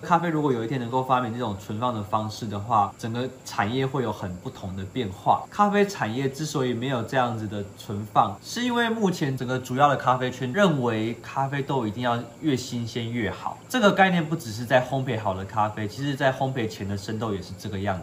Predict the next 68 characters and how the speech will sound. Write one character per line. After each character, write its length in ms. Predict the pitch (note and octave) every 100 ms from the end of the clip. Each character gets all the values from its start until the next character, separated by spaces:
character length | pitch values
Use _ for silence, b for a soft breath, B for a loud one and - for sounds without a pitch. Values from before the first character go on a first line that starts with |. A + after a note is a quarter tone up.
| E2+
子。 140 | - -
烘 160 | G3
豆 160 | G3+ G3+
师 180 | G3 F#3
普 180 | -
遍 180 | C#3 D3+
都 100 | C#3+
觉 260 | C#3+ A2+ G2+
得 280 | G2+ G#2 G2
好 200 | - A#2+
的 100 | C#3
豆 200 | F#3+ F#3+
子 180 | A#2+ B2+
一 60 |
定 140 | A#2 C#3+
要 140 | C3+
是 140 | B2 C3
当 340 | - C#3 C#3
季 220 | C3+ C#3+
含 220 | A#2+ - A#2
水 100 | G#2+
量 220 | A2+ G#2+
充 360 | - - C3+ C3+
足 180 | G#2+
的 140 | F#2 G2
咖 240 | - G#2
啡 200 | F#2+ G2+ F#2+
豆， 220 | G#2+ F2+ -
当 180 | G3+ G#3+
然 200 | F3+ C#3+
这 100 | G3
也 80 | A#2+
是 120 | B2+
经 280 | - C3+ C3+
验。 220 | C3 F#2
往 140 | D3
往 180 | G#3 E3+
过 240 | D3 G3 E3+
季 160 | F3+
的 100 | C3
咖 300 | B2+ - B2
啡， 400 | B2+ C3 A#2+ A#2+ B2+
也 100 | C3
就 100 | D3
是 140 | F3
超 260 | F3 - F#3+
过 200 | F3 F3+
一 40 |
年 180 | E3+ B2
的 80 | A2+
咖 240 | A2+ B2+ A#2+
啡， 380 | B2 A#2 A#2 B2
很 140 | B2+
容 200 | C#3+ E3+
易 200 | G#3+ G3+
因 120 | F#3
为 140 | F#3+ F3
香 260 | F3 D#3
气 220 | D#3 -
挥 300 | D3 - B2
发， 420 | B2+ C3 A#2+ A#2+ A#2+
喝 140 | - F3+
起 100 | D#3+
来 80 | B2
就 80 |
是 100 | C#3
有 120 | C#3+ B2
点 200 | A2+